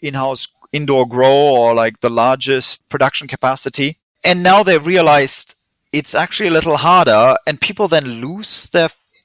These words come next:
motivation and, like, are frustrated and don't want to actually put the money into the fundamentals. Like,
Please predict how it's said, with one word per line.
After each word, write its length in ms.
motivation 840
and, 140
like, 260
are 260
frustrated 760
and 220
don't 280
want 240
to 120
actually 280
put 340
the 100
money 440
into 260
the 100
fundamentals. 840
Like, 180